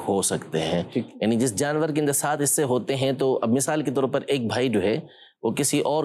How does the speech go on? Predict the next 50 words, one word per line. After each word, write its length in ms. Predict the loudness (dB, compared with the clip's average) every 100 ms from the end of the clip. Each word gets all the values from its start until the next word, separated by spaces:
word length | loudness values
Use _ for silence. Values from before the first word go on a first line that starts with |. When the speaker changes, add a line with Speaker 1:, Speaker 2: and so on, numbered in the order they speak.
| 0
Speaker 1:
گھر 140 | 2
میں 160 | 2 2
رہ 140 | 2
رہا 80 | 2
ہے، 120 | 2
کسی 260 | 0 0 0
اور 220 | 2 0
شہر 280 | 0 0 0
کے 120 | 0
اندر 220 | 2 2
رہ 100 | 2
رہا 100 | 2
ہے، 40 | 0
کسی 240 | 0 2
اور 180 | 2 4
ملک 280 | 2 2 0
کے 60 |
اندر 200 | 2 2
رہ 140 | 2 2
رہا 120 | 0
ہے، 60 | -4 -12 -20 -20 0 2
دونوں، 580 | 4 4 4 4 2 2
آ، 160 | 2 0 -2 -6
جب 220 | -2 0
قربانی 460 | 2 2 4 2 2
کر 140 | 2
رہے 100 | 0
ہیں 60 | 0
تو 80 | 0
قربانی 440 | 2 2 2 2
کا 80 | 0
وقت 260 | 0 0
موجود 400 | 0 2 4 4
ہے، 160 | 2 0 -2 -18 _ -4
ایک 220 | 0 2
بھائی 180 | 2 2
کے 60 |
یہاں 140 | 0 0
قربانی 440 | 2 2 2 2
ہو 160 | 2 2
گئی، 80 | 2
دوسرے 320 | 2 2 2
نے 60 |
اس 100 | 0
کو 100 | 0
وکیل 300 | 0 2 2
بنا 220 | 2 2 2
دیا 280 | 2 2
ہے 100 | 2
اور، 460 | -2 -4 -20 -6